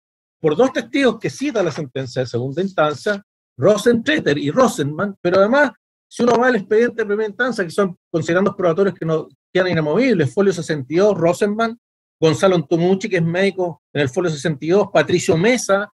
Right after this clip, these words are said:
que es oftalmólogo, en el folio cuarenta y siete, Enrique Morales, en el folio cuarenta y siete, que no solo es médico, sino que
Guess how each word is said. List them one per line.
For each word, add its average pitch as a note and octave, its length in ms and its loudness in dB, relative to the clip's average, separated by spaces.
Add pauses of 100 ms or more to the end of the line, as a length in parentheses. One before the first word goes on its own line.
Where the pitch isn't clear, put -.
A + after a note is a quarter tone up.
(180)
que G3+ 80 0
es G3 80 -2
oftalmólogo, F#3 840 0
en D#3+ 60 -4
el D#3 80 -8
folio F#3+ 240 -4
cuarenta D#3+ 360 -4
y C#3+ 80 -2
siete, F#3+ 560 0 (160)
Enrique F3+ 640 0 (880)
Morales, F3+ 540 4
en D3 60 -2
el C#3+ 80 -8
folio E3 220 -6
cuarenta D3 300 -4
y B2+ 60 -4
siete, F3 400 -2
que D3 160 -6
no F3 180 -4
solo B3+ 180 -4
es F#3 60 -2
médico, E3+ 400 0
sino E3 220 -10
que E3+ 200 -4